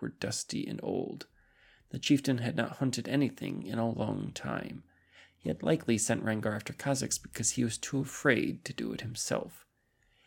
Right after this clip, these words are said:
Rengar interrupted his father and called him a coward. Many Kailash were blessed with strong bodies or comfortable homes. Rengar, conversely, was born facing death.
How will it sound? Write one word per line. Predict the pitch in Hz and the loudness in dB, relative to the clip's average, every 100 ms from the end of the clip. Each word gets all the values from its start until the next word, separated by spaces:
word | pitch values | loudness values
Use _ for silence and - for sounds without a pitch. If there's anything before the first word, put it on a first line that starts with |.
| _ _ _ - | _ _ _ 4
Rengar | 143 135 127 | 8 8 8
interrupted | 143 - 143 143 | 6 4 4 4
his | - - | -2 0
father | - 95 95 | 0 0 0
and | 110 | -2
called | 110 104 | -2 -2
him | 101 | -2
a | 113 | -4
coward. | - - - - 95 - - _ _ | -4 -4 -2 -2 -8 -12 -16 _ _
Many | - 117 | 2 4
Kailash | 101 - - 98 113 - | 2 0 4 4 2 -6
were | |
blessed | - - - - - | -2 0 0 -2 -6
with | - | -6
strong | - 110 101 | -4 -2 -2
bodies | - 101 - - 90 | -2 -2 0 -2 -4
or | |
comfortable | - - 117 - - 113 | -8 -8 -8 -8 -6 -6
homes. | - 123 101 101 - - - - - - | -2 0 0 -2 -6 -14 -20 -20 -10 2
Rengar, | 143 143 107 - 120 - _ _ - | 4 6 6 6 2 -4 _ _ -10
conversely, | 131 - 120 123 - 107 117 | -6 -2 0 0 2 2 2
was | - 120 | 0 0
born | 113 117 120 | 0 2 0
facing | 117 113 - 110 104 | 0 4 4 2 -2
death. | 95 - - | 0 -2 -6